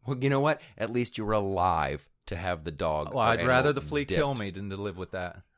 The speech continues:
Speaker 1: Well, the plague, you wouldn't have to live with it, right? 'Cause you'd be dead from the plague. So you know what you do? You nuke 'em.
Speaker 2: Yep. And now they make our Nintendo Wiis, baby.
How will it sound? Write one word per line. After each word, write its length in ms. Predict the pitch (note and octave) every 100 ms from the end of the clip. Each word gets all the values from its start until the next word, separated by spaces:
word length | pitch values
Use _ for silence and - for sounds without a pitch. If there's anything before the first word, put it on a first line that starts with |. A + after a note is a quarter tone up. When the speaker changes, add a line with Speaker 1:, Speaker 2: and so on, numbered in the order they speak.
| _
Speaker 1:
Well, 340 | A2 A2 A2 -
the 180 | G#2 G#2
plague, 540 | - D3+ C#3 G#2+ A2+ _
you 100 | A2+
wouldn't 220 | B2+ B2+
have 160 | D3+ E3
to 80 | D#2+
live 160 | D#2+
with 140 | D2 C#2+
it, 200 | - - _ _ _ -
right? 260 | G#2+ C#3
'Cause 160 | C#3 B2
you'd 120 | A#2+
be 80 | B2
dead 400 | C3+ C3+ G2+ D2 _
from 180 | _ G2+
the 80 | G2+
plague. 460 | - A2+ F#2 D2 - _
So 160 | - F#2+
you 60 |
know 80 | G2
what 80 | G2
you 80 | G2
do? 340 | A2+ C3 C#3 - _ _ _ _
You 180 | G#2 G2+
nuke 420 | G2 G2 G2+ -
'em. 200 | E2+ C2+ -
Speaker 2:
Yep. 360 | G2+ G2 A#2+ - _ _ _ _ _ A2
And 80 | A2
now 140 | B2
they 100 | B2
make 220 | B2+ A#2+
our 80 | C3+
Nintendo 560 | B2+ A2 D#3 D3 D#3 D3
Wiis, 380 | F3 F#3 B2 B2+
baby. 380 | C#3 C#3 D3